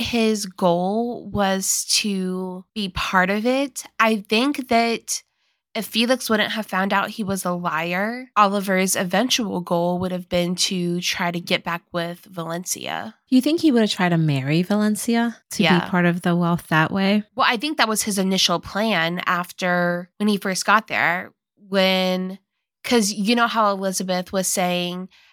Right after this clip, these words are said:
Speaker 1: how Valencia just needed to settle down. She just needed, you know, a good man
Speaker 2: A good
Speaker 1: or
Speaker 2: man,
Speaker 1: woman,
Speaker 2: yeah.
Speaker 1: you know?
Speaker 2: Yeah.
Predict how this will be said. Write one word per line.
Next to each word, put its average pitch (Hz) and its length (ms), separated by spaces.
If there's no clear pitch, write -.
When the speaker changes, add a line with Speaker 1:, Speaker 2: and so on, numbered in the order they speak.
Speaker 1:
how 175 420
Valencia 196 680
just 185 220
needed 180 280
to 165 320
settle 170 420
down. 185 420
She 202 180
just 185 200
needed, 175 260
you 175 120
know, 170 180
a 170 140
good 170 500
man 185 340
Speaker 2:
A - 40
good 196 100
Speaker 1:
or 180 80
Speaker 2:
man, 175 100
Speaker 1:
woman, 175 280
Speaker 2:
yeah. 180 260
Speaker 1:
you 185 100
know? 208 380
Speaker 2:
Yeah. 190 260